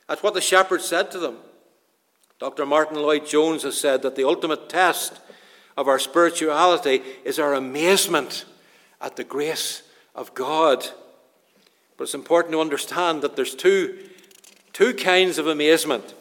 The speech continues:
You know, if I was to tell you that I believe that Tottenham Hotspur were going to win the Premiership this season, uh, you would, that would provoke amazed laughter, to say the least.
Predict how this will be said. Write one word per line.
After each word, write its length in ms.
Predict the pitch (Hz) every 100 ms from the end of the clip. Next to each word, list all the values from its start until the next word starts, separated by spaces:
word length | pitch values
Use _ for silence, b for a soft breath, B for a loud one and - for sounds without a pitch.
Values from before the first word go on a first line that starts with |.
| _
You 100 | 160
know, 200 | 160 156 B B B B _
if 80 |
I 120 | 180 220
was 120 | 190
to 80 | 175
tell 240 | 180 185
you 220 | 185 170
that 100 | 156
I 120 | 151
believe 420 | 156 151 160 165 -
that 440 | 131 - - _
Tottenham 320 | 147 160 160
Hotspur 440 | 131 156 - 156 143
were 100 | 135
going 160 | 147
to 60 | 143
win 160 | 139
the 80 | 135
Premiership 580 | - 139 143 131 - 131
this 200 | 131 -
season, 400 | 135 131 139 127 b b b b b b
uh, 360 | 120 123 123 120 B B B B B _
you 200 | 147 147
would, 320 | 143 - -
that 100 | 165
would 160 | 160 156
provoke 320 | 143 151 147
amazed 720 | 131 139 143 139 135 - -
laughter, 580 | 117 120 127 - 110 87
to 80 | -
say 200 | - 120
the 80 | 113
least. 440 | 110 107 - -